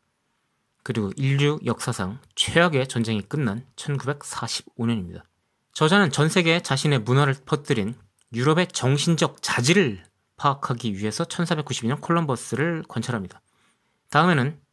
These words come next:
서양이 동양을 넘어선 천팔백이십 년을 고찰하면서 어떻게 그런 역전이 일어났는가를 얘기를 하죠.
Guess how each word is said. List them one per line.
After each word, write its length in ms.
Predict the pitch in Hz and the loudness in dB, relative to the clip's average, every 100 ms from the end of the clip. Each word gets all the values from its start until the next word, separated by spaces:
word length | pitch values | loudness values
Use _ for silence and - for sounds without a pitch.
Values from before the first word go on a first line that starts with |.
| _ _ | _ _
서양이 400 | - - 226 247 | -4 0 2 2
동양을 340 | - 143 175 196 | 2 4 6 4
넘어선 300 | 143 147 120 | 4 2 0
천팔백이십 600 | 170 185 180 - 127 175 | 0 0 0 -2 4 6
년을 180 | 180 123 | 6 2
고찰하면서 480 | 123 127 110 156 | 0 0 0 -2
어떻게 420 | 175 131 - 196 185 | -2 -2 -2 -2 -4
그런 260 | - 165 120 | 0 0 2
역전이 400 | 110 - 233 226 | 0 4 4 6
일어났는가를 840 | 135 139 117 107 98 117 143 95 - | 4 2 2 -2 -2 -4 -4 -8 -8
얘기를 260 | 120 110 104 | -6 -4 -4
하죠. 200 | 110 101 | -6 -12